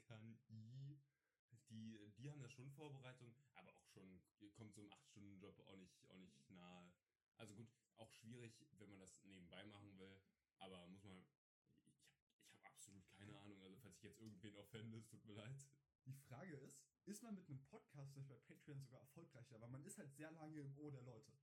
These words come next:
Speaker 2: Und vielleicht
Speaker 1: Ja.
Speaker 2: baut es so eine Nähe auf, so eine künstliche, kauft Fiat fünfhundert. <laughs>
Speaker 1: Fiat fünfhundert Cabrios, bitte. Ähm, nee, aber tatsächlich, das ist was, was man, äh, was ich bemerkt habe,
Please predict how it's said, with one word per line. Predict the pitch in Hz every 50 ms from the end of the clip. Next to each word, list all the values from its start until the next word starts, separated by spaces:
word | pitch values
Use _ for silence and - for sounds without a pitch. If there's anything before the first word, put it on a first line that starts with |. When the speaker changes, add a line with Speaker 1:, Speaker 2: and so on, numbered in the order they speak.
| _ _ _ _ _ _ _ - - -
Speaker 2:
Und | 147 147
vielleicht | 139 175 156 135 -
Speaker 1:
Ja. | 175
Speaker 2:
baut | 170 175 214
es | 262 220
so | 220
eine | 214 196 180
Nähe | 180 175 175 185 202 247 262 254
auf, | 208 220 220 226 226 -
so | - 208
eine | 202 202
künstliche, | 180 - 220 214 220 - - - 214 214 - 208 208 214 226 - - _ _ _ _ _ _ _ - -
kauft | - - 123 127 139 - -
Fiat | - - 120 117 -
fünfhundert. | - 127 113 - 127 120 127 139 135 -
<laughs> | - 113 - 180 170 - 151 - - - - - - - - _ - 220 220 - _ _ _ - - - 123 - - - 151 -
Speaker 1:
Fiat | - 131 113 101
fünfhundert | 90 113 101 110 104 92 85 76 -
Cabrios, | - 113 113 107 90 82 80 80 80 85 -
bitte. | - 92 - 110 139 143 139 - - - - - - - - - -
Ähm, | 110 110 107 107 104 104 101 - - - - 139 139
nee, | 165 170 170
aber | 160 147 143
tatsächlich, | 135 135 139 - 170 143 -
das | - 127 139 139
ist | - -
was, | 151 135 - - - - -
was | - 117 113 -
man, | - 107 104 104 104 101 98 90 - -
äh, | 98 98 95 95 92 -
was | - 107 -
ich | - - - - -
bemerkt | 101 92 92 95 101 - -
habe, | 117 101 95 117 139